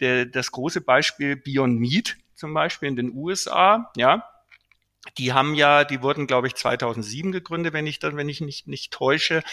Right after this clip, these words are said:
sind aber erst seit zweitausendsechzehn dann auch richtig stark auf dem Markt aktiv geworden,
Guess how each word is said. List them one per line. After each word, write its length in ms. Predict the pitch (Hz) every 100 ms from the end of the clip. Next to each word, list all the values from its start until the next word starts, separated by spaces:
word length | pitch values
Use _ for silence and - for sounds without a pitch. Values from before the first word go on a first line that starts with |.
| - - -
sind 420 | 127 120 202 -
aber 320 | 165 175 175 143
erst 380 | 147 202 -
seit 200 | - 156
zweitausendsechzehn 1200 | - - 131 160 156 143 131 113 131 330 - - 143
dann 180 | 127 143
auch 240 | 135 -
richtig 340 | 147 - 151
stark 360 | - - 127 -
auf 160 | 139 143
dem 80 |
Markt 320 | 123 123 - -
aktiv 480 | - - 160 -
geworden, 520 | 196 180 185 202 254